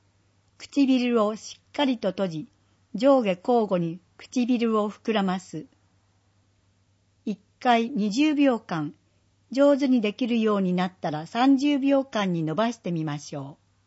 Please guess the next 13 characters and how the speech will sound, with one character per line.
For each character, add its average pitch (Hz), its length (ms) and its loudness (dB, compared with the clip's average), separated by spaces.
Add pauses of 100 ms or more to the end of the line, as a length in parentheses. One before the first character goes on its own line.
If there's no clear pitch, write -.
(720)
三、 214 380 -6 (480)
定 285 240 2
期 - 140 -20
的 269 260 0
に 247 200 2
歯 - 120 -18
科 277 160 -2
健 254 300 2
診 165 340 -4
を。 143 220 -8 (920)
市 - 220 -4
で 254 100 4
は、 165 260 -4